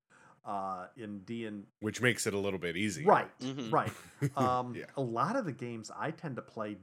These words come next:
Speaker 1: don't have that, you know, other than Star Trek,
Speaker 2: No.
Speaker 1: don't have that, that spelled
Speaker 2: Mm-hmm.
Speaker 1: out. Um,
Speaker 2: Yeah, Seventh Sea, for
Speaker 1: Seventh Sea, for
Speaker 2: example.
Speaker 1: example, yeah.
Speaker 2: Doesn't matter.
Speaker 1: But now,
Speaker 3: Yeah.
Speaker 1: but, you know, we didn't, you know, not real specific, but when we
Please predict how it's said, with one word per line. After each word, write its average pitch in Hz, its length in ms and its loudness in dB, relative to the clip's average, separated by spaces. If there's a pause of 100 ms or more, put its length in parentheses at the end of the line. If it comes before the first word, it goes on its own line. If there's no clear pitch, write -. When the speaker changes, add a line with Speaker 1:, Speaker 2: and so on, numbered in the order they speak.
(120)
Speaker 1:
don't 131 300 -2 (180)
have 127 340 -4
that, 95 360 -6 (280)
you 127 80 -8
know, 107 100 -2
other 127 240 0
than 104 160 -6
Star - 220 -2
Trek, 101 200 -4
Speaker 2:
No. 90 300 -2 (280)
Speaker 1:
don't 147 220 4
have 123 300 0
that, 113 200 -4 (160)
that 104 300 -4
spelled 107 480 -2
Speaker 2:
Mm-hmm. - 20 -2
Speaker 1:
out. 104 460 -2 (720)
Um, 95 220 -14 (1160)
Speaker 2:
Yeah, 120 220 4
Seventh 117 380 2
Sea, 123 260 -2
for 120 180 -4
Speaker 1:
Seventh 208 260 8
Sea, 247 120 2
for 202 140 6
Speaker 2:
example. 117 340 0
Speaker 1:
example, 113 40 -4
yeah. - 80 4
Speaker 2:
Doesn't 87 120 0
matter. 85 160 -6
Speaker 1:
But 202 160 8
now, 185 340 6
Speaker 3:
Yeah. 190 180 10 (200)
Speaker 1:
but, 190 340 12 (140)
you 180 120 0
know, 135 120 4
we 131 220 -2
didn't, 131 240 -4
you 160 160 -6
know, 127 80 -2
not 139 240 0
real 147 160 4
specific, 135 760 -2
but 117 160 -2
when 120 260 -2
we 117 240 -6